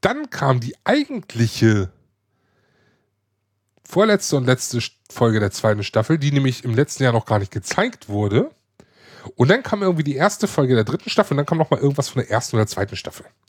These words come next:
So, das heißt, von der dritten Staffel, wo es, glaub ich, fünf oder sechs Folgen gibt, haben sie bisher eine einzige gezeigt.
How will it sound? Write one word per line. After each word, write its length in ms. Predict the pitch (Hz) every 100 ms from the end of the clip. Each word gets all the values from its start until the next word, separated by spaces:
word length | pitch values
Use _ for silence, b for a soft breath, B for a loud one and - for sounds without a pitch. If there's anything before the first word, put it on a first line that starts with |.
| _ b b b b b b
So, 240 | - 104 90 B B
das 160 | 120
heißt, 200 | 202 233
von 120 | -
der 80 | 170
dritten 320 | 143 - -
Staffel, 520 | 277 - 147 139 160 165
wo 160 | 127 139
es, 140 | -
glaub 200 | 139 131
ich, 200 | 123 - _
fünf 420 | - 214 277 -
oder 160 | 139 110
sechs 300 | 170 - -
Folgen 260 | 160 120
gibt, 220 | 127 - b b -
haben 100 | 123
sie 100 | 127
bisher 320 | 113 - -
eine 200 | 147 135
einzige 340 | 127 - 117
gezeigt. 480 | 110 - 85 82 -